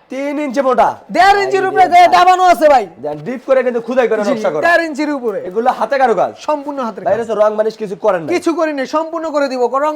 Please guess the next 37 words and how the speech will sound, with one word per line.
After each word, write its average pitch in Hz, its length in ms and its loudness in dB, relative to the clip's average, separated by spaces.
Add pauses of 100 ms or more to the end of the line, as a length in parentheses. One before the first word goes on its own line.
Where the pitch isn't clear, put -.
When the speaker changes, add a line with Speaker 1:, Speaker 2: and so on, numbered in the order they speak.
Speaker 2:
বানিশ 285 240 -4
করলে 269 200 -2
এরকম 254 240 0
কালার 208 240 -6
আসবে। 180 280 4
Speaker 1:
এই 175 60 4
দেন, 180 140 2
এরকম 226 280 0
কিন্তু 240 260 -6
চিকচিক 254 340 -6
করবে। 170 280 -2
Speaker 2:
জি 254 160 -8
ভাই, 196 160 -6
Speaker 1:
তৈরি 151 100 -4
Speaker 2:
মাত্র 349 240 0
Speaker 1:
করবে। 359 100 0
Speaker 2:
পঁয়ত্রিশ 302 380 0
হাজার 214 220 -4
টাকা। 151 260 -12
Speaker 1:
রাজকীয় 233 420 0
মডেলের 262 280 -2
খাট 247 200 2
পেয়ে 254 140 -2
যাচ্ছেন 254 200 -4
মাত্র 240 320 -2
পঁয়ত্রিশ 294 420 -2
হাজার 240 180 2
টাকা। 151 260 -2
Speaker 2:
জি 220 120 -8
ভাই। 185 160 -6
Speaker 1:
এদিকে 214 180 -4
আরেকটা 226 240 0
কালেকশন 185 340 -2
ভাই। 120 160 -4 (260)
Speaker 2:
এই 247 120 2
যে 214 100 -2
ভাই, 190 160 -6